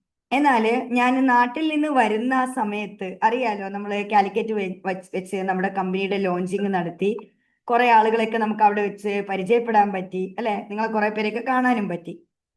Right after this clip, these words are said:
അപ്പോ ഞാ-, ഈ സ-, ര-, ലാസ്റ്റ് ടു വീക്കിൽ ഒരുപാട് മെസ്സേജ് നമുക്ക് വന്നിട്ടുണ്ട് ജോബ് കിട്ടിയവരുടെ.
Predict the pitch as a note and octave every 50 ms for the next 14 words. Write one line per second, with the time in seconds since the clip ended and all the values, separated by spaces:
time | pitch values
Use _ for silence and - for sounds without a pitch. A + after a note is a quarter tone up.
0 | _ _ _ _ _ _ _ _ _ - A#3 A#3 B3 C4 C4+ C4+ C4+ - - -
1 | _ _ _ _ _ - A3+ B3+ B3 B3 C4 D4+ D#4+ D#4 D4 D4 B3 A#3+ G#3+ A#3
2 | A3 A3+ A3 A3+ A3+ A#3 C4 C#4 C#4 - D#4+ D#4 D4 B3+ A3+ G3+ G3 - - C4
3 | C4 D4 D#4+ D#4+ C#4+ A#3+ A3 G#3+ A3 G#3+ A3+ G#3 G3+ G#3 G3+ G#3 A3+ A#3 A#3+ B3+
4 | C#4+ D4+ D#4 C4+ A#3+ E3 - - G3+ F#3 F#3 F#3 F3+ F3+ F3 E3+ - F3+ F3 D#3+
5 | E3 D#3+ D#3+ E3 E3 E3+ E3+ G#3+ D#4+ E4 - _ _ _ _ _ _ - F#3+ F3
6 | B3 B3 C4 C4+ - C#4 G#3+ A#3+ A3+ - G3+ G3+ F#3 D3+ E3+ E3+ E3 -